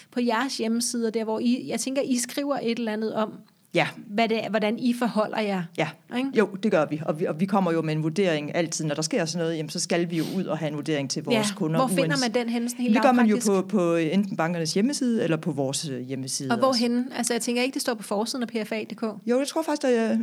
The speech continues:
Speaker 2: når,
Speaker 1: Er det rigtigt?
Speaker 2: når vi lægger sådan en ud, så, øh, så står den i hvert fald på dagen, den bliver offentliggjort.
Speaker 1: Ja.
Speaker 2: Øh, så
Speaker 1: Og
Speaker 2: vil,
Speaker 1: ellers
Speaker 2: så vil
Speaker 1: er det
Speaker 2: sådan en
Speaker 1: sådan en
Speaker 2: kommentar
Speaker 1: blog,
Speaker 2: stå,
Speaker 1: vi
Speaker 2: ikke?
Speaker 1: skal ind og, øh,
Speaker 2: Ja,
Speaker 1: og
Speaker 2: så skal
Speaker 1: og
Speaker 2: du ind og
Speaker 1: trykke.
Speaker 2: s-, s-,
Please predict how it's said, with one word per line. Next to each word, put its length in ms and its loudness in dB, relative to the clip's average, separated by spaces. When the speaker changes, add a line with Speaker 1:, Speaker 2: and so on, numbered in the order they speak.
Speaker 2:
når, 180 2
Speaker 1:
Er 60 6
det 120 6
rigtigt? 240 2
Speaker 2:
når 80 6
vi 120 2
lægger 220 2
sådan 220 2
en 140 6
ud, 300 0
så, 180 2
øh, 540 2
så 140 -4
står 240 4
den 60 -2
i 20 2
hvert 140 6
fald 100 -4
på 60 2
dagen, 320 2
den 140 -2
bliver 180 -2
offentliggjort. 640 -2
Speaker 1:
Ja. 200 0
Speaker 2:
Øh, 160 0
så 100 -2
Speaker 1:
Og 60 6
Speaker 2:
vil, 60 6
Speaker 1:
ellers 200 4
Speaker 2:
så 60 2
vil 100 6
Speaker 1:
er 40 6
det 20 4
Speaker 2:
sådan 0 -
en 0 -
Speaker 1:
sådan 200 2
en 80 4
Speaker 2:
kommentar 120 6
Speaker 1:
blog, 140 6
Speaker 2:
stå, 140 -2
Speaker 1:
vi 40 4
Speaker 2:
ikke? 80 0
Speaker 1:
skal 240 2
ind 140 -6
og, 360 -2
øh, 100 -2
Speaker 2:
Ja, 160 2
Speaker 1:
og 80 6
Speaker 2:
så 80 2
skal 120 2
Speaker 1:
og 60 6
Speaker 2:
du 40 6
ind 100 6
og 80 6
Speaker 1:
trykke. 40 2
Speaker 2:
s-, 360 -8
s-, 60 -10